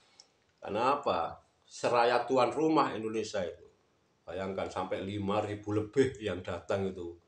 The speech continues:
Uang itu lima ribu dulu. Masalah, wis, Indonesia hebat, pokoknya. Ya, itulah, jangan dikecewakan untuk para supporter-supporter yang datang jauh-jauh,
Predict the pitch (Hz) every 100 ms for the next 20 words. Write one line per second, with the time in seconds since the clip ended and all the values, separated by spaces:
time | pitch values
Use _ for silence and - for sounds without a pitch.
0 | _ 95 98 98 113 113 98 95 95 95
1 | 92 95 87 87 82 80 80 80 78 78
2 | - - - 82 - - 78 101 127 -
3 | 110 90 90 90 - - - 85 - _
4 | 78 78 - - - _ _ _ _ _
5 | _ _ _ _ _ _ _ _ _ _
6 | 82 82 90 135 123 - - - _ _
7 | 87 101 107 101 98 104 104 101 95 82
8 | - 87 87 90 90 90 92 92 95 95
9 | 92 - 92 90 101 92 87 85 101 98
10 | 98 92 87 107 107 101